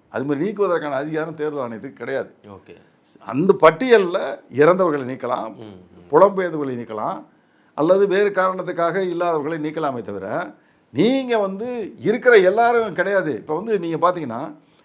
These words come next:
Speaker 1: இந்த புதிய பட்டியல் வரும் வரை தமிழ்நாட்டுல யாரும் வாக்காளர்களே கிடையாது. நீங்க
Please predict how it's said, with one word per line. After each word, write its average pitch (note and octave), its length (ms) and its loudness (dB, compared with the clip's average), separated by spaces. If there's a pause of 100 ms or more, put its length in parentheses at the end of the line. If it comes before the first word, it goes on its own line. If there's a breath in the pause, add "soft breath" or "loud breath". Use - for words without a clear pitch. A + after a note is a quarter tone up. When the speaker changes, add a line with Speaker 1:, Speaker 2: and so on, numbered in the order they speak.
(160 soft breath)
Speaker 1:
இந்த C3 180 4
புதிய E3 380 2
பட்டியல் F#3 300 0
வரும் E3+ 240 0
வரை E3+ 260 0
தமிழ்நாட்டுல E3 480 -4
யாரும் D#3 240 -2
வாக்காளர்களே D3+ 420 -6
கிடையாது. C3 360 -10
நீங்க B2 340 -10